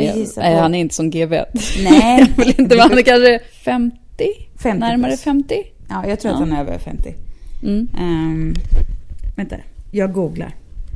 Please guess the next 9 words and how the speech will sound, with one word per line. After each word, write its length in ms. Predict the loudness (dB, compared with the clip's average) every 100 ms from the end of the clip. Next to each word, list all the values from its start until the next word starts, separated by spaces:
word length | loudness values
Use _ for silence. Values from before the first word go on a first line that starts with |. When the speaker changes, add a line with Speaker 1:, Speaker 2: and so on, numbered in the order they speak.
| -4
Speaker 2:
Mm. 240 | -2 -2 -8 -20 -12
Speaker 1:
Ehm, 640 | -8 -6 -6 -6 -6 -8 -12 -20 -20 -20 -20 -10
Orup 240 | 0 2 2
är 60 |
född 180 | 0 0
den 180 | 2 2
tjugonionde 720 | 0 2 4 4 2 0 0
november 380 | -2 -2 -2 -2
nittonhundrafemtioåtta. 1300 | -4 -4 -4 -2 -2 -6 -8 -4 -2 0 0 0 -4